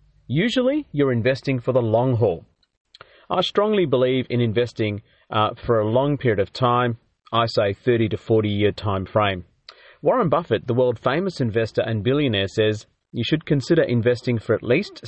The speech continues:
seven to ten years and not look at your investments for that period of time. Jack Bogle, founder of Vanguard, which is, uh, one of the world's famous,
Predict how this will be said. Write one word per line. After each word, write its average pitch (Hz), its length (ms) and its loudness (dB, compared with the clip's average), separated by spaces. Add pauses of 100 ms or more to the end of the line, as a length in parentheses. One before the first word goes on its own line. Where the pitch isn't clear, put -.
seven 120 300 0
to 107 80 -6
ten 170 360 -2
years 104 360 0 (480)
and 110 260 -2
not 147 220 0
look 143 180 0
at 127 80 0
your 117 160 2
investments 110 540 -2
for - 80 -10
that 101 180 -2
period 101 240 -2
of 87 100 -10
time. 101 440 -2 (800)
Jack 107 240 -2
Bogle, 151 400 -2 (200)
founder 110 300 0
of 101 120 -2 (160)
Vanguard, 113 720 -2 (420)
which 104 200 -4
is, 104 200 -2
uh, 101 280 2
one 110 160 0
of 104 40 -4
the 101 100 0
world's 110 360 0
famous, 113 400 0